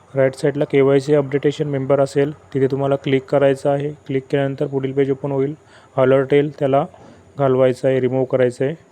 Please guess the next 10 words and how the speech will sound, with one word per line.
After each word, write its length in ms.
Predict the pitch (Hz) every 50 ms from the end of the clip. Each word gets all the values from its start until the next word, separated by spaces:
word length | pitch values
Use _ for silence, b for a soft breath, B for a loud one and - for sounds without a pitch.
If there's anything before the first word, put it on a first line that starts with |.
| -
त्यानंतर 460 | - 135 131 135 135 131 127 151 160 175 - B B B B B B B B _ -
पासवर्डसाठी 1040 | 147 143 135 - - 147 147 156 156 160 - _ - - - - 139 127 139 147 170
एक 100 | 156 143 - -
पेज 200 | - 147 143 139
ओपन 220 | 139 131 - 147 143
होईल, 200 | 139 135 139 151
यू 160 | 139 135 131
एन 80 | 135 139
आणि 120 | 135 139
पासवर्ड 400 | 135 135 127 - - 135 135 139